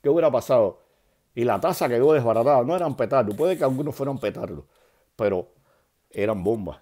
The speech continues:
Y aquí está la noche de las cien bombas, con el objetivo de causar terror, de que la gente no saliera, de que cogiera miedo. Múltiples ejecuciones y atentados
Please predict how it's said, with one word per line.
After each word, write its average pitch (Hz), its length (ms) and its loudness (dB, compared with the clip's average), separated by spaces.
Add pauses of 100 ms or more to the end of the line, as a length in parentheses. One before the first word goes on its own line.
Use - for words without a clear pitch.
Y 80 140 -6
aquí 78 180 -6
está 110 220 -2
la 135 120 -4
noche 123 280 -6
de 113 100 0
las 92 160 -4
cien 131 160 -6
bombas, 151 280 0
con 110 100 -4
el 113 140 0
objetivo 151 360 2
de 143 140 0
causar 127 500 0
terror, 123 400 -2
de 120 140 0
que 110 60 -2
la 104 140 -2
gente 120 280 -6
no 120 80 -8
saliera, 120 440 -2
de 101 200 0
que 92 80 -12
cogiera 110 440 -2 (460)
miedo. 92 540 -2 (1160)
Múltiples 185 760 0 (120)
ejecuciones 135 800 -2
y 127 100 -2
atentados 120 720 0